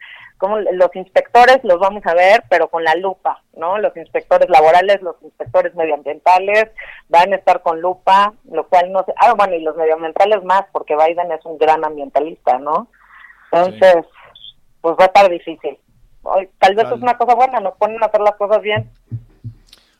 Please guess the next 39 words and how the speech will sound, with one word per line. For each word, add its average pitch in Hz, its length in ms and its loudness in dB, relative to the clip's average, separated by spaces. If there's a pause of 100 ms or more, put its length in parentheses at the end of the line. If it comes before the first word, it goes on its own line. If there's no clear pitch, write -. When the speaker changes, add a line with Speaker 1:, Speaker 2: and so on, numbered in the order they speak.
(200)
Speaker 2:
A 117 80 -16
mí 131 120 -14
no 131 100 -12
me 120 100 -6
parece 117 300 -10
nada 113 180 -10
mal, 113 180 -12
por 107 160 -18
cierto. - 280 -18 (300)
Natasha, 226 420 -2
te 226 100 -2
mando 240 200 0
un 269 60 -6
gran 254 240 2
Speaker 1:
<laughs> - 0 -
Speaker 2:
abrazo 247 380 0
y 226 40 -4
saludos. 233 680 -2 (1080)
Speaker 1:
Igual, 269 600 6
mi 254 120 0
querido 247 260 6 (160)
Javier, 226 320 4
cuídate 240 400 2
mucho 220 340 -6 (220)
y 214 80 -10
disfruten 202 440 -12
Speaker 2:
Tú 185 100 -4
Speaker 1:
ahí 180 60 -4
Speaker 2:
también. 175 320 -2
Speaker 1:
Tlaxcala, 185 340 2
Puebla 196 580 2 (100)
y 185 120 -20
todo 202 200 0
ese 196 200 -8
tour 190 260 -12
que 185 100 -6
se - 80 -20
están 190 240 -2
echando. 185 460 -2